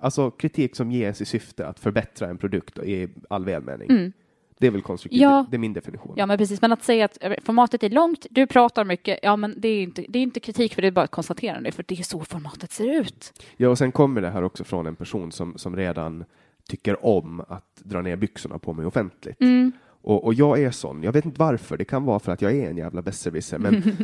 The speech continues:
Speaker 2: <laughs>
Speaker 1: till exempel om, o-, du har alltid behandlat mig med respekt.
Speaker 2: Absolut.
Speaker 1: Därför har jag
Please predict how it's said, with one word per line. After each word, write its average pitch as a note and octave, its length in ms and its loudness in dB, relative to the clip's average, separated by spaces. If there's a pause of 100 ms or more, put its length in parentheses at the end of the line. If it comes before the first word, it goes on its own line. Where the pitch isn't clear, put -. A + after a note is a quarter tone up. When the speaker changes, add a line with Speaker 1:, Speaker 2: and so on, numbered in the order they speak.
Speaker 2:
<laughs> - 60 -20
Speaker 1:
till B2 120 2
exempel A2 340 0
om, A#2 200 0
o-, - 240 -6 (560)
du C#3 140 4
har D#3 180 2
alltid A2 300 -2
behandlat E2 300 -6
mig D#2 140 -6
med D2+ 120 -10
respekt. - 400 -8
Speaker 2:
Absolut. - 400 2
Speaker 1:
Därför C3 200 2
har A#2 120 0
jag F#2 140 -4